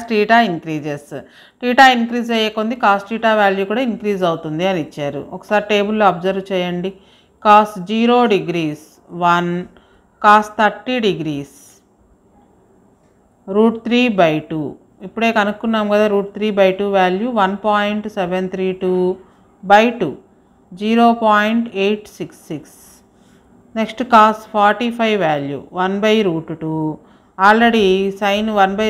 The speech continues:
root two కనుక్కున్నప్పుడు చేసాం కదా ఇందాక సెకండ్ ప్రాబ్లంలో, వన్ by root two value జీరో పాయింట్ సెవెన్ జీరో సెవెన్, జీరో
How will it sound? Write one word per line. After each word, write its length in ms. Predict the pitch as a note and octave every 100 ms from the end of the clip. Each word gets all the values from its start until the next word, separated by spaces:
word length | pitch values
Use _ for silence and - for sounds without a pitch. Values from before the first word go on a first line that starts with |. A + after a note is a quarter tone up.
| G#3
root 140 | G3 F#3
two 80 | G3
కనుక్కున్నప్పుడు 640 | F#3 F3+ F#3 F3+ F3 F3+ F3+ F3 F3 F3+ F3
చేసాం 300 | G3 F#3+ G3+ F#3+
కదా 160 | F#3 F#3
ఇందాక 220 | F#3 F3+ F#3+
సెకండ్ 260 | F#3 G3 G3
ప్రాబ్లంలో, 520 | F3+ E3+ F3 F3+ A3+ - - - _ -
వన్ 140 | F#3+ G#3
by 80 | A3+ G#3+
root 180 | G3+ G3 G#3
two 80 | G#3
value 360 | F#3+ E3+ E3 E3+ E3+
జీరో 200 | G3 A3 A3 G#3+
పాయింట్ 320 | G3+ G3+ G3+ G3+
సెవెన్ 280 | F#3 G3 G3
జీరో 220 | G3+ G3+ G#3 G3
సెవెన్, 320 | C#3+ C3+ C3 - _ _ _ _ _ _ - E3+
జీరో 260 | F#3+ G3+